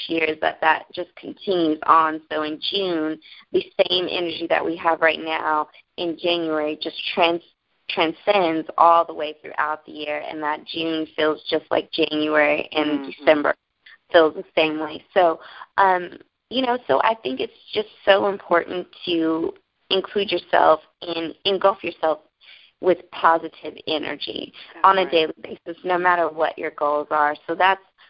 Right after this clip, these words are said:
Speaker 1: really what I try to cultivate in my personal life, you know, because w-,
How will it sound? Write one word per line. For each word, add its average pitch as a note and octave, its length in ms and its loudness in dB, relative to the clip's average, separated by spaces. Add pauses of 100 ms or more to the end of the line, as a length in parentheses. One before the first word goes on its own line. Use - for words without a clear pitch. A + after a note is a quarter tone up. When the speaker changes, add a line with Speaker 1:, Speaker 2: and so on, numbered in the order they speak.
(100)
Speaker 1:
really E3+ 340 2
what D#3 360 2 (420)
I E3 180 4 (140)
try G3 140 0
to F#3+ 80 -8
cultivate E3+ 540 -4
in D#3 100 -4
my D3+ 140 -2
personal F#3+ 640 -2
life, F#3 320 -2 (400)
you F#3+ 140 4
know, F3 300 4
because F3+ 760 2 (1000)
w-, G3 220 2